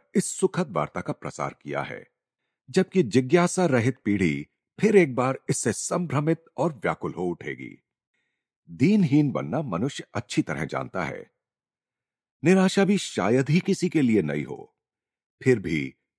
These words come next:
ये दोनों ही विकृतियां हैं। मनुष्य की सच्ची नियति का हिस्सा नहीं। मनुष्य जब संकल्प करेगा, उसी दिन वह मुक्ति के पथ पर आरूढ़ हो जाएगा।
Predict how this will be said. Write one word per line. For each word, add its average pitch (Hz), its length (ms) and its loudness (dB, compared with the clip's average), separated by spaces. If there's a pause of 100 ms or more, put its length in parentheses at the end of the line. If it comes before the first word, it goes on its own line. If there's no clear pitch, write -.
ये 202 160 2
दोनों 113 340 2
ही 180 120 0
विकृतियां 98 680 -6
हैं। 60 260 -14 (680)
मनुष्य 196 360 4
की 180 140 4
सच्ची - 540 -2
नियति 107 360 0
का 185 140 0
हिस्सा 82 340 -4
नहीं। 69 360 -8 (960)
मनुष्य 185 400 2
जब 160 160 2
संकल्प - 520 -6
करेगा, 131 560 -4 (580)
उसी 240 260 2
दिन 196 220 4
वह 190 120 4
मुक्ति 151 380 2
के 104 120 2
पथ - 140 -8
पर - 360 -8
आरूढ़ 82 320 -2
हो 87 140 -6
जाएगा। 64 520 -8